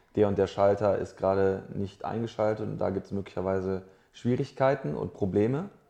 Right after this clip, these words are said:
aufgrund von bestimmten Ernährungssituationen, aufgrund von bestimmten Entzündungsfaktoren et cetera pp. Das kann ich ja alles über eine Anamnese herausfinden, die ich dann mache.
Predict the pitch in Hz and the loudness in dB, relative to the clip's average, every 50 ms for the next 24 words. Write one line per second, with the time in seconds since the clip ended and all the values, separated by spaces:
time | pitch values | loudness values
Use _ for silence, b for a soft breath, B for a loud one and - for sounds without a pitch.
0 | b b b b b b b b b b b b - - - - 107 101 92 - | b b b b b b b b b b b b -14 -14 -8 -6 -6 -6 -6 -6
1 | 95 95 92 - - - 73 92 101 101 107 113 107 104 98 - 92 - 101 95 | -6 -6 -6 -8 -8 -8 -6 -4 0 4 4 4 4 2 0 -2 -2 -2 -2 -2
2 | - - 98 98 95 95 92 87 - - 98 98 - - 90 92 87 85 - - | 0 0 0 0 0 0 -2 -4 -6 -6 -6 -6 -6 -6 -6 -6 -6 -6 -6 -6
3 | 87 85 98 101 - - 120 120 110 107 - - 98 - - - 98 95 95 95 | -6 -4 -4 -6 -4 -4 -4 -2 -4 -4 -6 -8 -10 -10 -4 -2 0 0 0 0
4 | 90 - - 92 - - 90 - - 90 - - 135 131 117 104 98 - - - | -2 -4 -6 -8 -8 -8 -8 -10 -10 -6 -2 2 2 2 2 0 -2 -6 -6 -8
5 | 98 92 - 90 82 98 95 104 95 98 95 92 - 92 90 92 95 101 98 92 | -8 -6 -4 -4 -4 -2 -4 -4 -6 -6 -6 -4 -4 -4 -4 -2 -2 -2 -2 -2
6 | 95 92 90 92 104 123 - - - 143 143 - - - 156 139 - - 131 131 | -4 -4 -2 -2 -2 -2 -2 -4 -6 -6 -4 -4 -4 -6 -6 -6 -8 -8 -6 -6
7 | 135 147 170 196 | -6 -8 -10 -12